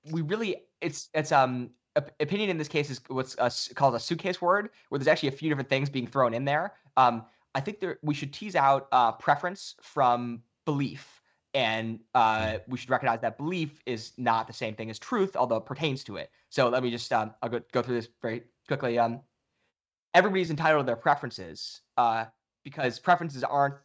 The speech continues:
things that are, um, that are derived. They're not up for, uh, sort of like, uh, you know, they're not a conclusion of something. They're something that you have naturally, just like everybody's entitled to their fingers and their organs. Um,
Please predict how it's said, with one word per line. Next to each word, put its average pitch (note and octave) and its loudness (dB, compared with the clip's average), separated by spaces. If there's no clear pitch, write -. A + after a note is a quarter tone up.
things B2+ -2
that A#2+ 0
are, A2+ 2
um, A#2 4
that B2+ 2
are B2 4
derived. A#2 0
They're B2+ -6
not A#2+ 4
up - 0
for, A#2 0
uh, A2+ 4
sort A#2+ -4
of A2+ -4
like, A2+ -2
uh, A#2 2
you C#3+ -2
know, A#2 0
they're C#3+ 0
not D#3 6
a D3+ -4
conclusion D#3+ -2
of A#2 -8
something. A2 -6
They're B2 -2
something C3+ -2
that A#2+ -4
you B2 -2
have A#2 4
naturally, B2+ -4
just C#3 -6
like C3+ 4
everybody's C#3 0
entitled C3+ 0
to C#3 -10
their C3 0
fingers B2 -4
and A#2+ -4
their B2 0
organs. A#2 2
Um, A#2+ 0